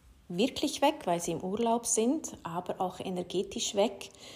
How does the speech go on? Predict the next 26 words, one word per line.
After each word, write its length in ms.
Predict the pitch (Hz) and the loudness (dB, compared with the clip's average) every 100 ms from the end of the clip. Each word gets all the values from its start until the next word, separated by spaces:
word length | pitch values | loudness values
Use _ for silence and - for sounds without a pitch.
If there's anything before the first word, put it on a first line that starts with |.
| - - - | -16 -18 -8
weil 180 | 180 170 | -6 -2
jeder 300 | 170 196 208 | 0 2 0
gerade 480 | - 180 165 175 185 | -2 -2 0 0 0
so 160 | - | -2
in 180 | 170 175 | -2 -4
seinem 380 | - 165 175 175 | -6 -4 -4 -6
Prozess 560 | - 170 - 165 - | -8 -2 0 2 0
drin 260 | - 170 165 | 0 -4 -4
ist. 380 | - 170 - - - _ _ - - | 0 2 2 0 -14 _ _ -20 -10
Also 300 | 165 175 160 - | -6 -4 -6 -10
bei 140 | - 160 | -6 0
mir 180 | 160 226 | 2 4
hat 100 | 214 | 2
sich 140 | 202 | 0
das 180 | 185 185 | -2 -2
manchmal 380 | 170 185 - - | -2 -4 -2 -2
angefühlt, 460 | 190 220 220 220 | 0 0 0 0
als 160 | 180 - | 0 0
wenn 100 | 175 | -2
ich 120 | 185 | -2
ganz 280 | 165 185 - | -4 -2 -2
alleine 320 | 165 196 185 | -2 0 0
auf 140 | 180 | 0
der 100 | - | -2
Erde 320 | - 175 - 226 | 0 0 2 2
bin. 300 | 226 269 | 4 2